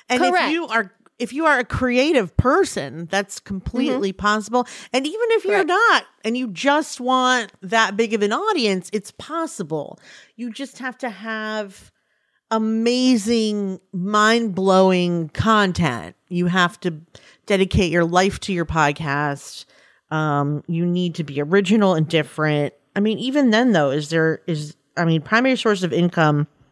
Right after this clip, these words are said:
Speaker 1: you know, depending on your goal, that can mean a lot of things. It can mean,
Speaker 2: Yes.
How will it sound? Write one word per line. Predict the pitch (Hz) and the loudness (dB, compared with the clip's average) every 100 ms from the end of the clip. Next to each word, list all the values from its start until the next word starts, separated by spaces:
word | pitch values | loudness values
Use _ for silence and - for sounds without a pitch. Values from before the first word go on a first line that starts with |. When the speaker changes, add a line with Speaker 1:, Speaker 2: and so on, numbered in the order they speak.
| _ | _
Speaker 1:
you | - | -4
know, | 294 214 | 0 2
depending | 208 226 277 277 | 0 -2 0 0
on | 262 | 0
your | 240 | 0
goal, | 196 240 269 | 2 2 4
that | 233 | 2
can | 202 233 | 0 -2
mean | 247 | 0
a | 254 | 0
lot | 240 262 | 2 0
of | - | -2
things. | 311 285 165 139 - | -6 -6 -8 -12 -14
It | 175 | -8
can | 180 | -6
mean, | 175 170 165 165 | -4 -4 -4 -2
Speaker 2:
Yes. | 202 160 | -2 -4